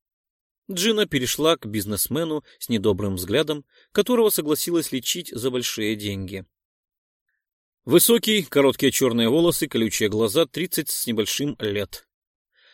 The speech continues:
«Совсем молодой», снова перебил Бояринцев. «Я ещё подумал, привирает.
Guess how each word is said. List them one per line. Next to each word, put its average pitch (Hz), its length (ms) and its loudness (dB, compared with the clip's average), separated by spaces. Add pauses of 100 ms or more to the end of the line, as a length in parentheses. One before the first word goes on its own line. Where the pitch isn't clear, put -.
(180)
«Совсем 117 840 2
молодой», 95 880 -2 (640)
снова 208 400 4
перебил 123 460 -2
Бояринцев. 101 800 -6 (760)
«Я 131 460 2
ещё 139 680 2
подумал, 127 760 0 (200)
привирает. 110 920 -2